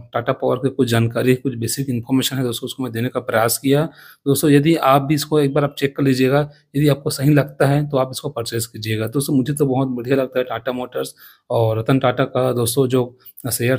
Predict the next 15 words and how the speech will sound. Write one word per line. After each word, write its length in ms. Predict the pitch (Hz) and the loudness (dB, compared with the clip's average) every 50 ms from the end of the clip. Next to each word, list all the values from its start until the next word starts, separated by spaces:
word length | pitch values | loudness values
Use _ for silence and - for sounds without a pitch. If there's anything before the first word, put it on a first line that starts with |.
| - 147 | 0 -2
है 60 | 127 | -2
दोस्तों 220 | 120 117 - 143 | -2 -2 -2 -2
विश्वास 420 | 131 117 - - 117 113 110 - - | -2 -2 -2 -2 -2 0 0 0 0
पात्र 280 | 110 104 - - 104 101 | -2 -2 -2 -2 -4 -2
है। 180 | 110 107 104 104 - - - - _ _ _ - | -2 -4 -6 -8 -12 -18 -20 -20 _ _ _ 2
तो 60 | 160 | 4
बने 240 | 151 165 175 196 202 | 6 8 8 8 8
रहिए 180 | 190 202 190 185 | 6 6 6 6
हमारे 240 | 185 180 175 170 | 6 6 6 4
साथ, 380 | 156 - 170 165 165 165 - - - - | 4 2 2 0 0 -2 -4 -12 -4 0
मिलते 240 | 135 139 143 143 156 | 2 2 2 2 2
हैं 120 | 160 160 | 2 2
नेक्स्ट 260 | 143 139 - - - | 2 2 0 0 -2
वीडियो 240 | 117 113 110 110 104 | -4 -2 -2 -2 -4
में। 200 | 101 101 104 110 | -4 -8 -10 -14